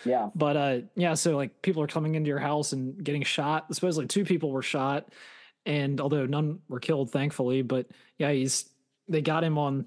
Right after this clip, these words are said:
Speaker 2: three charges at this point: attempted murder, um, there's a weapons charge, and then, let's see, where, what's the other one? Uh,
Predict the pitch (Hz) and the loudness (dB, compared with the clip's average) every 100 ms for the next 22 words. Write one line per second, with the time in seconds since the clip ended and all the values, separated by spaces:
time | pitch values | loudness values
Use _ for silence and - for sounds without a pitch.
0 | - 151 156 156 156 156 147 131 151 151 | -2 0 0 2 2 2 2 0 0 -2
1 | - 170 156 127 - 160 156 143 139 - | 0 0 0 -2 -2 0 0 0 -2 -6
2 | 143 139 147 147 147 147 156 - 123 120 | -4 0 0 2 2 2 -2 -4 -4 -2
3 | 117 120 117 175 117 120 156 160 151 - | 0 -2 -2 -4 -2 0 2 2 0 0
4 | 151 143 143 147 139 - - - - - | 2 2 2 0 -2 -6 -10 -20 -20 -6
5 | 139 139 143 139 135 131 131 - _ _ | -2 0 2 2 0 0 -2 -6 _ _
6 | _ - - _ _ _ 131 - 113 117 | _ -18 -18 _ _ _ -14 -10 -6 -6
7 | 123 - 135 147 139 139 - - - - | -6 -2 0 2 0 -2 -6 -16 -4 0